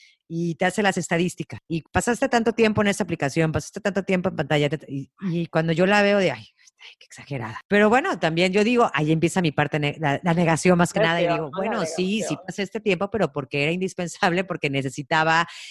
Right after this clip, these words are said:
Speaker 1: transmitir algo de, de, de la cuenta imperfecta o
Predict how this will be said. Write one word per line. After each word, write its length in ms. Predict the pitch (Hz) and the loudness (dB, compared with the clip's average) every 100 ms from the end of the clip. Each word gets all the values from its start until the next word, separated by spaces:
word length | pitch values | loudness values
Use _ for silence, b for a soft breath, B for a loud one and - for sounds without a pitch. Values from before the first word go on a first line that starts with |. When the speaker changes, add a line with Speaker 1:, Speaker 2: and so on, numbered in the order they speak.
| - | -10
Speaker 1:
transmitir 840 | - 220 170 190 - 202 196 165 - | -2 -2 0 -4 0 0 0 -2 -6
algo 340 | - 170 160 | -2 0 2
de, 300 | 156 151 143 151 | 4 2 0 -2
de, 200 | 151 - | -4 -4
de 200 | - 165 | -8 -6
la 100 | 151 | -6
cuenta 320 | - 170 160 | -2 -4 -2
imperfecta 760 | 143 139 156 214 214 - 185 175 | -6 -8 -4 -4 -6 -6 -4 -4
o 300 | 170 160 151 | -6 -8 -10